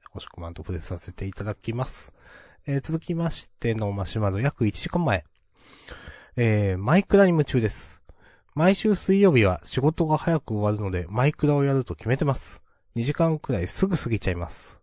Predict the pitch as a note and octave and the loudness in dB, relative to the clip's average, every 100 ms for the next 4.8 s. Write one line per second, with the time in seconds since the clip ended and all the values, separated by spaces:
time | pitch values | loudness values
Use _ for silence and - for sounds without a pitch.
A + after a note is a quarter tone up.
0 | - G2+ F#2 F2+ F2 F#2+ - E3+ F3 - | -6 -4 -4 -4 -8 -4 2 2 2 0
1 | F3 - E3+ D3+ B2 A2 - G2+ - A#2 | 0 -2 0 2 2 -2 -4 -4 -2 0
2 | A2 G#2+ F#2 A2+ A2 C#3 C3+ A2+ F#2+ F#2 | 0 0 -2 -2 -2 -4 -4 -2 -2 2
3 | A2+ C#3+ D#3+ D#3 D#3 D3 D#3+ C#3 B2 D#3 | 2 0 -2 0 -2 0 -2 0 0 -2
4 | - C#3+ A2 G2+ - F2 - - | -2 0 0 -2 -4 -6 -6 -12